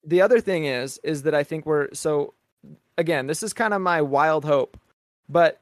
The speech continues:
remember from the trailer, from, from, from the Pokemon Presents and everything, there were four different cores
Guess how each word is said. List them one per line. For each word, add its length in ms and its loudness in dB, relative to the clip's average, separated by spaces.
remember 420 2
from 180 -4
the 100 0
trailer, 560 -2
from, 380 -2
from, 420 -6
from 180 -8
the 60 -4
Pokemon 360 -2
Presents 400 -4
and 80 -4
everything, 500 -6
there 300 4
were 160 2
four 340 4
different 400 -4
cores 640 -2